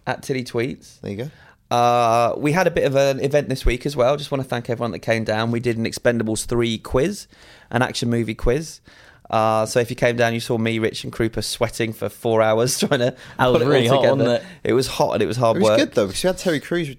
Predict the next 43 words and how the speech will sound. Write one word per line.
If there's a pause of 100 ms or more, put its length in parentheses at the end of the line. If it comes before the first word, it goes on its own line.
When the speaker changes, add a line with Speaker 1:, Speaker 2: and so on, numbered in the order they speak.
Speaker 2:
doing
some
of
the
questions.
Speaker 1:
Terry
Crews
did
Speaker 3:
Yeah.
Speaker 1:
some
of
the
questions.
He
got,
he
got
some
laughs. (520)
Um, (440)
yeah,
apologies
for
the
body
parts
round.
I
was
told
that
that
was
too
difficult,
although
one
team
got
ten
out
of
ten